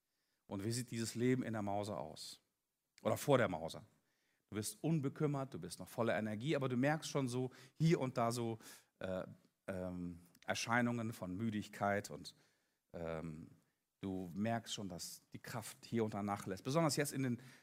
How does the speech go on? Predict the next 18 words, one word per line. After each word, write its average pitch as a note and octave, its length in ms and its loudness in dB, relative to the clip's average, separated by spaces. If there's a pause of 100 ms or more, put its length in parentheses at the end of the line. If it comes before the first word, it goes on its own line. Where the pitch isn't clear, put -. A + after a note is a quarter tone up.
(140)
letzten C3 260 4
zwei G2+ 240 0
Jahren G#2 400 2
haben G#2 180 -4
einige A#2 500 0 (340)
diese, B2 200 -2
diese A#2+ 240 -4
Art B2 200 2
von A2 200 -4
Stress, - 800 -6
äh, G2 260 -4 (280)
erlebt A2 600 0 (760)
und G2+ 380 -4
erlebt A2 320 0
auch, F#2+ 120 -8
wie G#2 80 -4
das G2 200 -4
Leben G2+ 580 -4